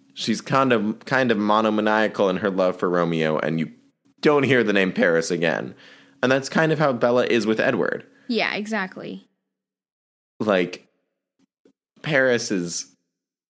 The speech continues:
Speaker 1: same with Jacob, like, he's always sort of been in her life, but he's really not even a contender.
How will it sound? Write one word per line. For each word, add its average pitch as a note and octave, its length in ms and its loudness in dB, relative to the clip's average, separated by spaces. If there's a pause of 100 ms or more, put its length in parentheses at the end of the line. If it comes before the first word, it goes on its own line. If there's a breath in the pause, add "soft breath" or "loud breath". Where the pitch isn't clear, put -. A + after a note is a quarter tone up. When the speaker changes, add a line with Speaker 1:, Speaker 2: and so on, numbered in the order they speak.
(280)
Speaker 1:
same C#3 240 2
with B2+ 140 0
Jacob, G2 400 2
like, F2 180 0
he's F#2+ 240 -2
always F#2 320 0
sort F2+ 120 -2
of D#2 80 -8
been G2+ 120 2
in F#2 120 0
her E2+ 120 -2
life, D2+ 400 -2
but - 340 -2 (200 soft breath)
he's G2+ 280 -2
really G#2+ 680 0
not G#2 500 0 (140)
even D#2+ 240 -2
a A#1+ 40 -4
contender. G1+ 640 -6